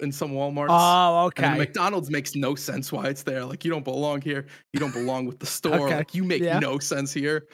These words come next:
Speaker 2: Mm-hmm.
Speaker 1: Steam is the <laughs> McDonald's inside of a Walmart that has no
Speaker 2: Ah.
Speaker 1: business being there. The people only go when they, when they're like, "Damn, we've been in Walmart for an hour, and we kinda need some food."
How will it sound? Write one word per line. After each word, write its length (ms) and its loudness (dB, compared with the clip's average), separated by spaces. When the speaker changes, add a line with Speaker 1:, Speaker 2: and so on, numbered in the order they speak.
Speaker 2:
Mm-hmm. 280 -2
Speaker 1:
Steam 340 -2
is 80 0
the 80 -4
<laughs> 80 0
McDonald's 520 -2
inside 320 -2
of 80 -4
a 100 0
Walmart 580 -2
that 140 -2
has 180 0
no 180 2
Speaker 2:
Ah. 40 -4
Speaker 1:
business 360 -4
being 200 -6
there. 280 -2
The 80 -4
people 320 -4
only 300 -2
go 240 -2
when 160 -6
they, 320 -6
when 160 -4
they're 120 -2
like, 180 -6
"Damn, 180 -2
we've 160 -4
been 100 -2
in 120 -2
Walmart 400 -4
for 180 -8
an 80 -14
hour, 300 -8
and 80 -14
we 100 -12
kinda 320 -10
need 220 -12
some 120 -12
food." 380 -16